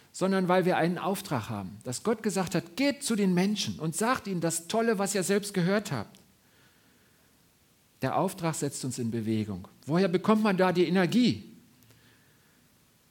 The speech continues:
Woher bekommen Christen die Energie dafür, dass ihnen Gottes Befehl, Gottes Gebot wichtiger ist als alles andere? Ich glaube, das liegt in dem Vertrauen. Wenn wir vertrauen auf den, der den Befehl gesprochen hat,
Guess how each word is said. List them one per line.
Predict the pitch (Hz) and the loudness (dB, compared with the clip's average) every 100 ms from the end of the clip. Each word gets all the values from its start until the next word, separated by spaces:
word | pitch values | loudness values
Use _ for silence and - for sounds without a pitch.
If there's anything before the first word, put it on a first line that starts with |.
| _ | _
Woher | 143 170 | 0 2
bekommen | 165 156 180 | 0 -2 -2
Christen | 175 175 247 - - | -2 0 0 -2 -6
die | 151 151 | -4 -2
Energie | 139 151 147 226 | -2 -2 0 2
dafür, | 180 - 127 120 | 0 0 -4 -2
dass | 143 143 | -2 -2
ihnen | 151 147 | -6 0
Gottes | 208 226 208 | 0 0 -6
Befehl, | - 160 - 196 214 | -6 -6 -2 0 2
Gottes | 156 165 170 | 0 -2 -4
Gebot | 160 147 175 131 | -6 -2 -2 0
wichtiger | 165 247 - 160 135 | -2 -2 -4 -2 -2
ist | 127 | 0
als | 120 107 | -2 -2
alles | 117 113 104 | -4 -4 -4
andere? | 113 107 101 95 92 - _ _ _ - - - - - | -6 -4 -4 -8 -16 -20 _ _ _ -20 -20 -20 -20 -14
Ich | - | -2
glaube, | 156 170 190 | 4 4 4
das | 175 160 | 2 2
liegt | 156 170 | 0 -2
in | 147 | -2
dem | 139 131 | -4 -2
Vertrauen. | 143 - 156 196 120 107 110 - _ _ - | -4 -4 0 2 2 -2 -10 -20 _ _ -6
Wenn | 156 160 | -2 0
wir | 151 | -2
vertrauen | - 127 - 117 190 247 254 | -2 -6 -6 -2 0 2 0
auf | 143 151 - | -4 -6 -2
den, | 208 254 | 0 2
der | 190 | 2
den | 165 156 | 4 2
Befehl | 143 - 208 240 | 0 -2 -2 -2
gesprochen | 208 - 208 208 139 104 | -2 -2 -2 0 -2 -4
hat, | 90 - | -6 -14